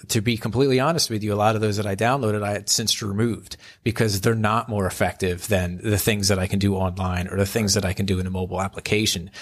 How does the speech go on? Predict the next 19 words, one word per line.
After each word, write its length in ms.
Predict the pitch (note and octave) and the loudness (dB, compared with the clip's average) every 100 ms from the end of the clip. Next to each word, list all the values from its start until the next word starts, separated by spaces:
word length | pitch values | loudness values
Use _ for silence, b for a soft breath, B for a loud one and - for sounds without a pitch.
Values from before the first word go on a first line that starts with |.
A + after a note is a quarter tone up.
| B B | B B
Um, 180 | G2+ G2+ | 0 2
so 140 | A#2 | 2
the 80 | G2+ | 0
key 300 | - D3+ B2 | 0 0 2
is 100 | G2+ | 0
trying 220 | A2 G2 | 0 0
to 60 | G2 | 0
find 280 | A2 G2 | 2 2
those 180 | G2 G2 | 2 0
ones 240 | G#2 G2 G2 | 0 0 0
that 160 | F#2+ | 0
you 80 | G#2+ | 0
will 220 | G#2 A#2+ | 2 2
use 360 | G#2 G2+ F#2+ F#2+ | 2 -2 -2 -4
on 140 | F#2+ | -8
a 40 | F#2+ | -6
regular 320 | F#2+ F2+ F2+ | -6 -6 -6
basis. 560 | G2 G2 - - - - B B B | -2 -2 -2 -2 -6 -6 B B B
Um, 460 | G#2+ F#2 F2+ F2 | -2 0 0 -6